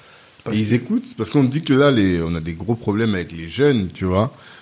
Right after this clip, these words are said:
Speaker 2: Parce que les jeunes n'écoutent plus, les jeunes, euh, calculent pas trop ce qu'on fait, enfin, y a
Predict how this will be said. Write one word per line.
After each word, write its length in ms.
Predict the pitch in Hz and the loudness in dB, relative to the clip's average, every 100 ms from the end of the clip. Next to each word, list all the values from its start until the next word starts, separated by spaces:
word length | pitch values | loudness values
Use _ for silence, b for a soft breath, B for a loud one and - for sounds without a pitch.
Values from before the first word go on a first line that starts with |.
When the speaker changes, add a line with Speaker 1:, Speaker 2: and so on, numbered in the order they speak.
| B - | B -12
Speaker 2:
Parce 160 | 87 | -8
que 100 | - | 0
les 300 | 127 120 101 | 2 2 0
jeunes 200 | 95 107 | 0 0
n'écoutent 280 | 95 85 85 - | 0 -4 -12 -12
plus, 540 | - 117 117 117 117 | 0 4 6 6 4
les 80 | 98 | 2
jeunes, 280 | 90 107 104 | 2 0 0
euh, 340 | 95 90 90 82 | 0 -4 -8 -8
calculent 280 | 85 - 85 | -12 -10 -8
pas 180 | 95 | -6
trop 400 | 90 - 113 110 | -6 -4 2 2
ce 80 | 104 | 2
qu'on 140 | - 87 | -2 -6
fait, 420 | - 123 123 120 | 0 2 4 2
enfin, 200 | 104 95 | 0 -6
y 40 | |
a 200 | 90 80 | -6 -8